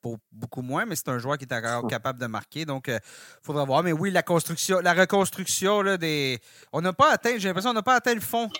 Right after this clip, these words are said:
Speaker 1: dans le cas des Coyotes, surtout de la manière qu'on joue présentement. On est l'équipe de l'heure dans la, dans la L N H. On marque, euh, con-, euh, je lisais le texte de notre collègue Bob hier, c'est vingt et un point six
Speaker 2: Ouais,
Speaker 1: quelque
Speaker 2: vingt et un,
Speaker 1: chose.
Speaker 2: ouais.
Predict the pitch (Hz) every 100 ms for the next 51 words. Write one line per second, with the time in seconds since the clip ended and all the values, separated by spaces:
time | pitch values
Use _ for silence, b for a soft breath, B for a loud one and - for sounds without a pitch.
0 | - 156 208 196 185 190 233 226 277 277
1 | 247 233 254 220 196 208 208 196 190 156
2 | 185 294 294 196 185 185 240 202 190 202
3 | 208 190 180 170 160 151 156 165 160 156
4 | 165 285 - - b b b b 139 156
5 | 190 - 185 156 151 143 b b - 175
6 | 180 180 170 175 165 214 - 240 196 190
7 | 190 - 180 190 170 185 214 185 190 220
8 | 202 190 147 147 156 208 214 - 214 202
9 | 214 226 196 196 185 180 180 180 - -
10 | 226 233 - 214 117 - 113 107 - 110